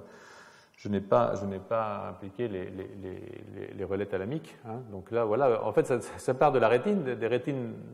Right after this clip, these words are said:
des neurones gangliens de la rétine, je monte vers le, le, le, le L G N, qui est donc, euh, euh, thalamus dorsal, en fait. Et puis, voilà ce qui se passe, hein.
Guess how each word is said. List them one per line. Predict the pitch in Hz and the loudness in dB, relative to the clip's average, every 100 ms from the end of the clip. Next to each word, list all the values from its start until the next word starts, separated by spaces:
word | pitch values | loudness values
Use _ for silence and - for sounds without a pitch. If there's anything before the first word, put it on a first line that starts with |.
| - | -8
des | 117 | -2
neurones | 120 131 | 2 2
gangliens | 123 120 113 | 4 4 4
de | |
la | 110 | 2
rétine, | 156 175 | 2 2
je | 123 | 2
monte | 127 156 | 2 2
vers | 123 117 | 2 2
le, | 110 110 - - 117 | 2 0 -4 -12 -10
le, | 110 - 107 | -10 -8 -6
le, | 104 104 - - - - - - - | -6 -6 -12 -20 -20 -20 -20 -20 -6
le | 110 | 2
L | 104 | 2
G | 101 131 | 4 4
N, | 170 147 | 4 -2
qui | 110 | -4
est | |
donc, | 101 107 - | -6 -6 -4
euh, | 95 98 | -4 -2
euh, | 98 95 98 101 - - 87 - - - | -6 -6 -6 -10 -12 -14 -20 -20 -20 -6
thalamus | 107 95 98 92 | -2 -2 -2 0
dorsal, | 95 - 160 | 0 2 0
en | 208 | 0
fait. | 196 185 - - - - - _ | 2 0 0 -14 -20 -20 -20 _
Et | 113 | -4
puis, | - 160 175 - - - _ _ _ - | 0 0 0 -4 -16 -20 _ _ _ 0
voilà | 120 127 104 - - - - - | 4 6 4 0 -10 -18 -20 -20
ce | - | -10
qui | 113 | -10
se | - | -6
passe, | 104 98 - - | -6 -6 -12 -14
hein. | 107 | -12